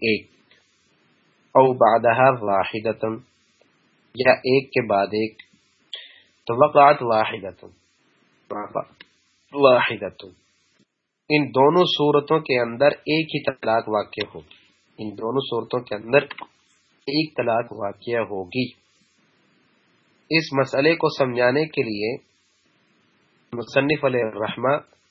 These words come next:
ایک اصول بیان فرما رہے ہیں، ایک اصول بیان فرما رہے ہیں، والاصل انہ متى ذکر شیئین وادخل بینہما حرف الظرف،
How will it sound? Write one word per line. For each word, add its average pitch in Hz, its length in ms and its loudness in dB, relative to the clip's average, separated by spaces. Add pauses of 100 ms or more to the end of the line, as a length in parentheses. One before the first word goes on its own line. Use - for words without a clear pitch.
(420)
ایک 147 400 -4
اصول 147 320 -4
بیان 120 340 -2
فرما 101 380 -4
رہے 104 200 -6 (100)
ہیں، 90 100 -20 (1600)
ایک 117 320 -6
اصول 135 360 -2
بیان 120 320 -2 (460)
فرما 113 440 -2
رہے 139 240 0
ہیں، 151 160 0
والاصل 139 800 -2 (920)
انہ 139 380 2 (260)
متى 135 340 4 (160)
ذکر 139 320 4 (140)
شیئین 123 680 0 (800)
وادخل 139 720 2 (160)
بینہما 127 640 2 (140)
حرف 127 340 0
الظرف، 120 460 -2